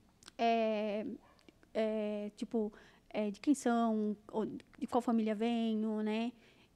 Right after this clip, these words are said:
É, eu gosto de ouvir muito delas, assim, o, qual que é o sonho delas, né?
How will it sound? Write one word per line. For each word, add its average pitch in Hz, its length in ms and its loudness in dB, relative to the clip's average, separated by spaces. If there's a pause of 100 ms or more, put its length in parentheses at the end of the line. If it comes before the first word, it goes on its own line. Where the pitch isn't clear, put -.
É, 220 260 2
eu 233 60 2
gosto 233 260 2
de 240 100 4
ouvir 240 200 2
muito 233 220 2
delas, 233 280 0
assim, 240 260 2
o, - 60 -4
qual - 180 -2
que - 100 -4
é - 20 -2
o - 20 -2
sonho 262 240 2
delas, 208 480 -6 (1200)
né? 220 300 -4